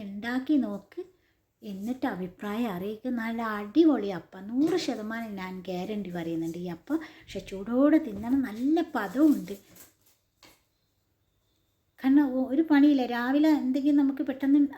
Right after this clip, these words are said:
അപ്പം ഉണ്ടാക്കണം തോന്നി അപ്പം ഉണ്ടാക്കുക, അല്ല തലേന്ന് കുതിർത്ത് സ്-, വെക്കണം, എന്നിട്ട് അരക്കണം, ഒക്കെ ഇതിപ്പോൾ സമയം അല്ലേ. മറന്നുപോയാൽ, ഇത് മറന്നുപോയാലൊന്നും കുഴപ്പമില്ല, രാവിലെ അരക്കുക, രാത്രിയൊക്കെ ആണെങ്കിൽ വൈകുന്നേരം അരക്കുക, രണ്ട് മണിക്കൂർ.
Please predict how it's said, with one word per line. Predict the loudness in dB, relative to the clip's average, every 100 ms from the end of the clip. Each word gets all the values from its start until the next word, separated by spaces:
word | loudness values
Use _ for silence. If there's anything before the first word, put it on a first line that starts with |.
| -12
അപ്പം | -2 0
ഉണ്ടാക്കണം | 2 0 2 4 4
തോന്നി | 6 4
അപ്പം | 4 4
ഉണ്ടാക്കുക, | 4 2 0 -2
അല്ല | -2 -8 -8
തലേന്ന് | -6 -2 -2 -2
കുതിർത്ത് | -4 -4 -4 -6 -6 -10 -18 -16 -18 _ -10 -6
സ്-, | 0 0 0 -2 -2
വെക്കണം, | -2 -4 -4 -2 -4 -2
എന്നിട്ട് | -2 -2 -2
അരക്കണം, | -2 -4 -2 2 2 2 -6 -8
ഒക്കെ | -6 -2 2
ഇതിപ്പോൾ | 4 4 6
സമയം | 6 6 6 4 -4 _ _ _ _ _ -2 0
അല്ലേ. | 0 -4 -12 _ -20 -18 -2
മറന്നുപോയാൽ, | 2 6 6 6 4 0 -6
ഇത് | -2 2
മറന്നുപോയാലൊന്നും | 4 4 2 2 2 4 2 0
കുഴപ്പമില്ല, | -4 -4 -4 -4
രാവിലെ | -4 0 2
അരക്കുക, | 2 0 -2 -2 -4
രാത്രിയൊക്കെ | -4 0 2 2 4
ആണെങ്കിൽ | 4 6 4
വൈകുന്നേരം | 0 4 6 6 4
അരക്കുക, | -2 -2 2
രണ്ട് | 4 4 4
മണിക്കൂർ. | 2 -6